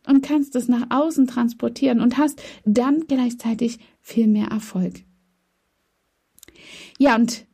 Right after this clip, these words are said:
wenn du jetzt Interesse geweckt hast, wenn ich dir meine Energie in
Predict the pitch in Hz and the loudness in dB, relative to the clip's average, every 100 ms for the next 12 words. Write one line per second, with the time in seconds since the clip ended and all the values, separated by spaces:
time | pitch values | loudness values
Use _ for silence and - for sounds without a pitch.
0 | - 214 254 240 240 302 381 349 233 - | -4 0 4 2 4 2 2 2 -2 -8
1 | - - _ _ - 180 185 - 226 339 | -20 -20 _ _ -6 -2 -2 -2 -4 -2
2 | 370 254 180 - - - - 226 240 339 | -2 -2 -2 -4 -8 -14 -8 0 2 2
3 | - 294 254 240 - - 233 311 370 359 | 2 0 0 -4 -12 2 4 4 2 2
4 | 320 294 285 269 - 277 320 294 185 - | 2 2 2 2 0 4 4 4 2 -6
5 | _ _ _ _ _ _ _ 330 | _ _ _ _ _ _ _ 0